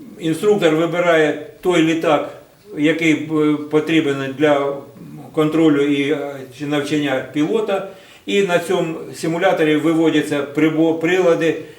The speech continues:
кабіни, і пілот, і б-, к-, екіпаж відпрацьовує безпосередньо цей. Є ці симулятори мобільні, в кожному аеропорту, е, для сучасному, для контролю пілотів перед вилітом, е,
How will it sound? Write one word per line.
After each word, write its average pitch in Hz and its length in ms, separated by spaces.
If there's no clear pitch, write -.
кабіни, 202 580
і 165 120
пілот, 175 720
і 156 100
б-, 147 260
к-, 160 100
екіпаж 156 840
відпрацьовує 160 680
безпосередньо 156 640
цей. 156 400
Є 202 200
ці 165 480
симулятори 151 640
мобільні, 156 580
в - 120
кожному 165 380
аеропорту, 160 680
е, 143 180
для 151 440
сучасному, 147 600
для 156 180
контролю 156 520
пілотів 156 560
перед 147 280
вилітом, 185 440
е, - 460